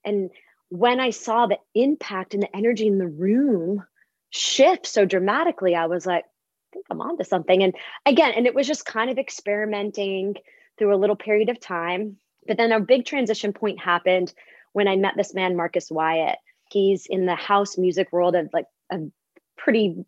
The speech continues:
people will say he's a legend. <laughs> We'll just put, put him in that category, um, of D Js. And I would go out and dance to where he played because people went to his events to dance.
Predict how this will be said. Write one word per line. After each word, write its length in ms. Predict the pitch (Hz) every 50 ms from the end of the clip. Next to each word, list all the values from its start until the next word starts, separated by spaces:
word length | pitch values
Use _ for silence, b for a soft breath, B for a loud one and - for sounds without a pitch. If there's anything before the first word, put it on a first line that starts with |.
| _ _ -
people 240 | 294 269 240 294 240
will 80 | 247
say 180 | 233 - 226 214
he's 200 | - 214 208 180
a 60 | 185
legend. 440 | 175 175 - - - 165 - - 311 330 311 294
<laughs> 140 | - - 214
We'll 120 | 247 440 233
just 320 | 285 269 - 302 - -
put, 320 | - 269 226 220 - 214 -
put 140 | - 233 214
him 100 | 226 220
in 80 | 196
that 200 | 190 180 160 - -
category, 680 | - 185 185 180 190 170 170 165 160 170 175 165 B B B B B B B B B -
um, 140 | 196 196 190 190
of 120 | 180 160
D 200 | - 208 220 208 -
Js. 340 | 196 175 165 165 165 165 - _ b b b _ -
And 200 | 202 196 196 -
I 160 | - 202 220
would 240 | 233 247 247 196 165
go 240 | 226 214 208 202 - -
out 280 | 190 190 196 208 214 202 -
and 180 | 190 175 180 156
dance 680 | 185 180 196 185 156 - - - _ - - - - - _ -
to 420 | - 214 202 196 185 175 170 170 -
where 220 | 147 180 180 175
he 180 | - - 160 -
played 440 | - - - 285 262 185 151 - -
because 300 | - 196 - 185 196 - - _
people 640 | - - - 254 262 - - 254 233 247 233 214 b b b b _ _ -
went 540 | 165 160 156 165 202 220 254 285 254 - -
to 120 | - 226 185
his 180 | 185 185 -
events 340 | 180 156 190 185 175 - -
to 100 | - 190
dance. 680 | 175 - 170 170 196 196 - - - _ - - -